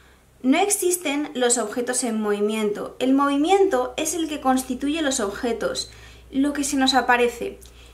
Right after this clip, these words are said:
Ellos no son nada más que movimiento". ¿Qué significa esto?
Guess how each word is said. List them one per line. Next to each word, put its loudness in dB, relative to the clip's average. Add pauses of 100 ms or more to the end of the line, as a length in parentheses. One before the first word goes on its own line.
(160)
Ellos 2
no 2
son 0
nada 2
más 2
que -2
movimiento". -2 (560)
¿Qué -6
significa -2
esto? -6